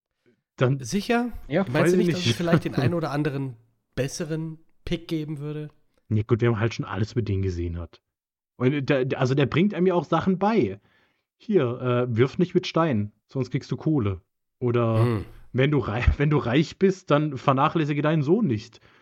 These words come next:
Speaker 2: Hm.
Speaker 1: Äh, und wenn du Puppen klauen willst, dann lass es. Das sind so die
Speaker 2: <laughs>
Speaker 1: Lektionen, die ich mitgenommen habe aus diesem Film. Und da muss ich schon sagen, äh, habe ich was gelernt.
Speaker 2: Sehr christlich auch, ja.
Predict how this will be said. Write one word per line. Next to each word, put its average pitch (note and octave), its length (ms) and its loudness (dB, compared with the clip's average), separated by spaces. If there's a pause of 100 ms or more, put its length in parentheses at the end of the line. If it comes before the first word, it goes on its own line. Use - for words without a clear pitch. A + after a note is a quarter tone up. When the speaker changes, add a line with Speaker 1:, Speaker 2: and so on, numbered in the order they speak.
(520)
Speaker 2:
Hm. A2+ 420 -2
Speaker 1:
Äh, G2+ 160 -8 (500)
und A2+ 240 -4
wenn B2 160 2
du B2+ 160 0
Puppen D#3+ 340 2
klauen E3+ 320 2
willst, F3 240 0
dann D3+ 100 0
lass G3 220 -2
es. - 260 -10 (1120)
Das A2+ 180 -10
sind B2+ 120 2
so C3+ 100 0
die C#3+ 120 2
Speaker 2:
<laughs> - 0 -
Speaker 1:
Lektionen, D3+ 420 2
die E3 100 0
ich F#3+ 140 0
mitgenommen A#2+ 420 4
habe G2+ 120 0
aus F#2 80 -2
diesem G2 200 -2
Film. F2+ 320 -4
Und F2 180 -8
da G2 40 -6
muss G#2 240 2
ich G#2+ 100 0
schon A#2+ 180 2
sagen, D3+ 540 0
äh, - 1300 -20
habe F#2+ 160 -4
ich G#2+ 60 2
was A#2+ 140 -2
gelernt. E3 420 0 (1500)
Speaker 2:
Sehr B2+ 240 -2
christlich G#2+ 500 -8
auch, - 260 -20
ja. D3 120 -14